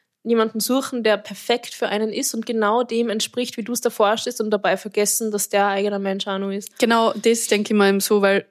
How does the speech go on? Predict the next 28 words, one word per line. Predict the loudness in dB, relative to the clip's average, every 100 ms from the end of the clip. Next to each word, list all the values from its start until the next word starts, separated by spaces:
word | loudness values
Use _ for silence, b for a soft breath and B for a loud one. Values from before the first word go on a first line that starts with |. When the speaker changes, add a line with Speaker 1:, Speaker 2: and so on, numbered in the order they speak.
| _
Speaker 2:
du | 2
wirst | 2 2 2
niemals | 4 4 4 2
irgendeine | 2 4 2
Person | 0 0 2 2
finden, | 0 0 0 -2 B B B B B B -2
die | 0
genau | 2 4 4 4 2
wie | 0
die |
Faust | 2 2 0
aufs | -2
Auge | 2 2 2
bei | 0
dir | 2 0
passt, | 0 0 0 0 2
weil | 2 0 -4 _ _ _ _ _ _ 0
du | 4
bist | 4 4
der |
Mensch | 4 4 4
und | 2 2 -2 -2 2
der | 4
andere | 4 4 4 4
ist | 4
ein | 2
Mensch | 2 2 2
und | 4 2 0